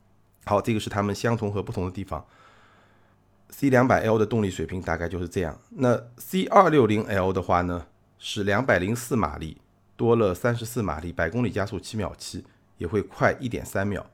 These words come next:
那那个动力显然是会更好的。基本上，C两百L的动力和宝马三二零L I是差不多的，而C二六零L的动力和宝马的三二五L I是比较接近的，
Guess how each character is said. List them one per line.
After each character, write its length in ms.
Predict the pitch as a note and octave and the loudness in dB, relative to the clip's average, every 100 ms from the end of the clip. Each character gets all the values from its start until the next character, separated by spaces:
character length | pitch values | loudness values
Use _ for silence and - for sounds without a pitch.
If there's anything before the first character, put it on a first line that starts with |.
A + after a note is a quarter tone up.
| - | -8
那 120 | F#2+ | -6
那 140 | A2+ | -4
个 80 | G#2+ | -4
动 180 | F2 G2 | -4 -4
力 100 | F2+ | -4
显 220 | - - | -6 -8
然 180 | E2+ F2+ | -6 -6
是 140 | - | -8
会 160 | - F#2+ | -8 -8
更 200 | F2+ A#2 | -4 -6
好 220 | - - - | -6 -12 -10
的。 140 | - _ _ _ _ _ _ _ _ _ | -14 _ _ _ _ _ _ _ _ _
基 220 | - A3 | 0 2
本 260 | G#3+ G2 D2+ | 4 2 2
上 420 | - D3 - - _ _ _ _ _ _ _ - | 2 4 2 -2 _ _ _ _ _ _ _ -12
，C 180 | - | -2
两 180 | F#3+ D#3+ | 4 6
百 180 | D#3+ G2+ | 6 4
L 120 | G#2 | 6
的 80 | A2 | 4
动 220 | G2 G#2 | 2 0
力 140 | F#2 F2 | 0 -2
和 440 | - - F#2+ G#2 | -6 -8 2 2
宝 300 | G#2+ - G2+ | 4 4 4
马 200 | A#2+ E2+ | 6 2
三 220 | F#2+ C3 | 0 0
二 220 | C3 D3 G2+ | 2 4 2
零 340 | E2 G2+ - - _ _ | 2 -2 -4 -12 _ _
L 220 | G2 F#2 | -2 0
I 360 | F2+ E2 D#2+ - _ _ | 2 0 0 -6 _ _
是 140 | - | -20
差 160 | - E2+ | -6 -6
不 100 | D#2 | -4
多 160 | E2 D#2+ | -6 -6
的， 120 | D#2 | -4
而 180 | F2+ F#2 | -2 -2
C 240 | - B2 | -4 -6
二 180 | - B2 | 0 2
六 160 | A2+ | 2
零 160 | G2+ G2+ | 0 -2
L 240 | - E2+ G2+ | -4 -4 -2
的 80 | |
动 220 | G2+ F2+ E2+ | -2 -2 -4
力 100 | E2+ | -6
和 200 | - F2 | -6 -4
宝 240 | E2+ F2 | 0 0
马 260 | F#2+ E2 E2+ | 0 -2 -4
的 400 | - F2 E2 E2 _ _ | -6 -6 -6 -10 _ _
三 200 | - C3+ | -2 4
二 160 | C#3 | 6
五 180 | G#2+ E2 - | 4 2 -4
L 180 | F2+ | -4
I 300 | E2+ E2+ D2+ - | -2 -4 -6 -10
是 140 | - - | -16 -12
比 100 | - | -10
较 100 | D2 | -10
接 200 | - D#2+ | -8 -10
近 200 | E2+ | -10
的， 120 | D2+ | -12